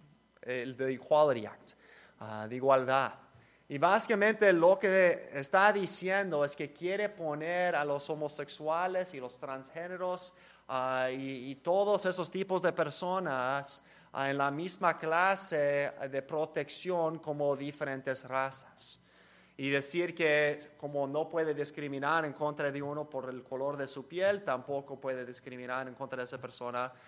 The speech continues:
ah, si quiere llamarse mujer, si es hombre, o viceversa, o si quiere ser homosexual o algo así. Y, eh,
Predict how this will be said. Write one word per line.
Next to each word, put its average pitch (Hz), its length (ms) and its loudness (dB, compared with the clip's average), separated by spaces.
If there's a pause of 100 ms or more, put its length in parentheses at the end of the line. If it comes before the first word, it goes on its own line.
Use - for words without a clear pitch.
(200)
ah, 120 200 2
si 123 220 -6
quiere 131 260 -4
llamarse 123 560 -4
mujer, 139 560 0
si 127 140 -12
es 117 140 -10
hombre, 143 480 -2
o 104 300 -4
viceversa, 147 880 0
o 120 140 2
si 113 200 -12
quiere 127 420 -2 (260)
ser 131 220 -2
homosexual 131 840 2
o 113 100 -2
algo 120 240 -6
así. - 340 -16 (840)
Y, 170 280 0
eh, 160 140 6